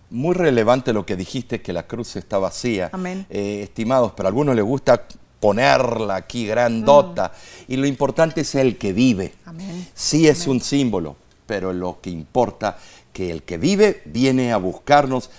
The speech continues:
Speaker 1: para darnos vida.
Speaker 2: Gloria a
Speaker 1: El
Speaker 2: Dios.
Speaker 1: autor de la lección describe los eventos de la siguiente manera. Primero,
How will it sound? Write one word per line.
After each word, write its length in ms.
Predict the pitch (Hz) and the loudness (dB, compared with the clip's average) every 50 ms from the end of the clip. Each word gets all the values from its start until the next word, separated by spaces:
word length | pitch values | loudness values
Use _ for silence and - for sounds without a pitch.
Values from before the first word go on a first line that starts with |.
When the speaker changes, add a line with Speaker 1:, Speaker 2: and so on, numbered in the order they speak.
| - - | -20 -10
Speaker 1:
para 200 | - 110 101 95 90 | -4 -2 0 0 2
darnos 380 | 98 104 98 90 90 92 - - | 2 2 2 2 -2 -8 -8 -6
vida. 340 | 98 110 107 95 71 65 - - - | -4 -2 -2 -2 -4 -8 -12 -16 -16
Speaker 2:
Gloria 180 | - 160 156 151 | -14 -12 -10 -10
a 180 | 139 - - 95 | -10 -8 -6 -2
Speaker 1:
El 40 | |
Speaker 2:
Dios. 40 | - | 2
Speaker 1:
autor 340 | - 139 147 - 208 208 208 | 2 2 4 4 4 4 6
de 120 | 202 208 175 | 4 4 4
la 100 | 151 139 | 6 4
lección 460 | 127 117 - - - 127 113 107 107 | 4 2 0 -2 -2 0 0 0 0
describe 480 | 123 123 - - 151 185 196 180 180 170 | 0 -2 -4 -2 -4 -2 -2 0 0 0
los 220 | 143 127 - - | 0 0 -2 -2
eventos 600 | 113 110 131 131 117 101 - - - - - - _ _ _ _ _ _ - _ _ - - - _ _ _ | -2 0 0 0 0 -2 -6 -10 -20 -20 -20 -20 _ _ _ _ _ _ -20 _ _ -20 -20 -20 _ _ _
de 80 | - 123 | -2 2
la 100 | 143 139 | 2 2
siguiente 380 | - 170 175 208 202 160 202 | 2 2 0 0 0 2 2
manera. 420 | 196 202 208 226 233 233 196 127 92 - - - | 4 4 4 4 4 2 2 2 0 0 -4 -4
Primero, 400 | 165 208 220 233 202 113 76 | 0 2 4 4 4 4 2